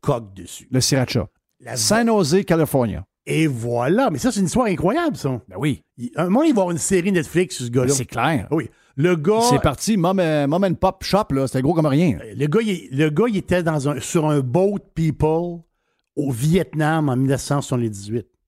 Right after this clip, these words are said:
Speaker 1: Il a abouti à Hong Kong pour sauver sa vie. En réalité, il a sauvé sa vie.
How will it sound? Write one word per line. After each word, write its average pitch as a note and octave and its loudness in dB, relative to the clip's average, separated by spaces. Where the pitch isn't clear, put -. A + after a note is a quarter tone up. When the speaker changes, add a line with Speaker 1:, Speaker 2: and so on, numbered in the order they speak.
Speaker 1:
Il C3 0
a D#3 2
abouti E3 0
à E3+ -2
Hong E3 0
Kong F3 0
pour B2 -4
sauver E3 0
sa D3+ 0
vie. D#3+ -4
En C3+ -2
réalité, D3 0
il D3 2
a - -4
sauvé F3+ -2
sa D#3+ -2
vie. F3 -2